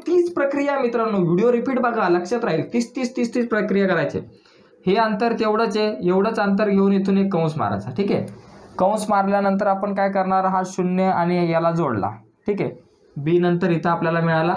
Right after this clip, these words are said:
सी मिळाला. आता परत ओ आणि सी पर्यंतचं जे अंतर आहे तेवढं आपण एका कंपासमध्ये घेऊ असं, आणि कंपासमध्ये हे अंतर घेतल्यानंतर, आता समजा आपल्याकडे compass नाही, इथं घ्यायचं आणि हे अंतर घेतल्यावर एक कंस मारायचा असा. कंस मारला की route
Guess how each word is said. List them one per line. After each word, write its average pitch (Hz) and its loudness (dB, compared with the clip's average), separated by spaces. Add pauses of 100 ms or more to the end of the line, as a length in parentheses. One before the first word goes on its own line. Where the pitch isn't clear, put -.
(140)
सी 160 -2
मिळाला. 117 -2 (540)
आता 185 0
परत 202 -2
ओ 202 2
आणि 214 0
सी 208 -4
पर्यंतचं 202 0
जे 202 2
अंतर 175 0
आहे 143 -2
तेवढं 175 2
आपण 180 0
एका 180 -2
कंपासमध्ये 165 -2
घेऊ 135 -2
असं, 135 -2 (520)
आणि 151 -2
कंपासमध्ये 175 0
हे 180 2
अंतर 170 0
घेतल्यानंतर, 143 -2
आता 135 -6
समजा 143 -4
आपल्याकडे 151 -2
compass 151 -4
नाही, 104 -6
इथं 156 -4
घ्यायचं 151 -2 (520)
आणि 139 0
हे 160 2
अंतर 156 0
घेतल्यावर 147 -2
एक 151 -6
कंस 139 -2
मारायचा 110 0
असा. 101 -8 (680)
कंस 196 0
मारला 165 0
की 175 -2
route 214 2